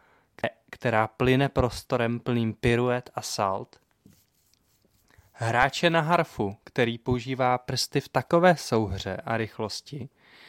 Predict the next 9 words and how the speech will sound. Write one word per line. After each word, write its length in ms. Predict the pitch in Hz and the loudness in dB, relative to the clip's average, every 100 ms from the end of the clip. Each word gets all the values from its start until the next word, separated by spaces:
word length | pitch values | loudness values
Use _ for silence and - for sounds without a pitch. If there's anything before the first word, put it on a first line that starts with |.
| - - | -20 -6
až 180 | 113 - | -4 0
se 160 | 143 | 2
zdá, 520 | 131 113 104 92 98 - _ - - _ - | 2 4 4 4 -2 -10 _ -20 -20 _ 0
že 140 | 117 | 2
to 120 | 120 | 6
ani 220 | 160 156 165 | 6 8 6
jinak 280 | 160 160 | 6 4
nikdy 320 | 156 143 147 143 | 4 2 4 4
neuměl. 540 | 135 127 107 92 101 | 4 4 4 0 -6